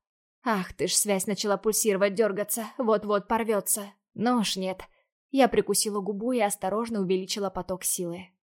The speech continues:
И ещё шаг. И ещё. Хаос, комната казалась такой маленькой, но связь ещё сохраняется, хоть силы расходуются неравномерно.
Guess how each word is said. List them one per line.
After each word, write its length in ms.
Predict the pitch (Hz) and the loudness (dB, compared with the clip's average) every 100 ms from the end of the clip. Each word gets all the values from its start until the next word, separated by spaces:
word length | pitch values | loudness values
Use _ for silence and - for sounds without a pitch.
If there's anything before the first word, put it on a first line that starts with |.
| _ | _
И 100 | 196 | 2
ещё 460 | 208 196 - 196 190 | 4 4 2 -2 0
шаг. 500 | - 226 226 - - _ _ _ - | 0 0 -4 -10 -20 _ _ _ -4
И 80 | |
ещё. 560 | 240 208 196 190 185 214 - _ _ _ _ | 2 2 2 2 2 0 -6 _ _ _ _
Хаос, 440 | - 208 196 202 | 4 6 6 2
комната 380 | - 175 196 202 | 2 2 2 0
казалась 420 | 202 214 208 208 | -2 0 0 0
такой 300 | 208 208 226 | -2 -4 0
маленькой, 580 | 220 233 220 190 190 190 _ _ _ - | 0 0 0 -2 -4 -8 _ _ _ 0
но 140 | 233 | 2
связь 340 | 220 214 233 226 | 4 4 2 2
ещё 240 | 208 208 | 0 0
сохраняется, 880 | 214 202 208 202 196 185 185 208 196 _ _ | -2 0 0 0 0 -2 -4 -6 -8 _ _
хоть 220 | 208 202 | 0 2
силы 300 | - 214 202 | 4 4 6
расходуются 600 | 214 - 220 185 190 190 | 4 0 -2 -2 -2 -2
неравномерно. 720 | 196 196 202 214 196 180 180 | -2 -2 -2 -2 -2 -4 -6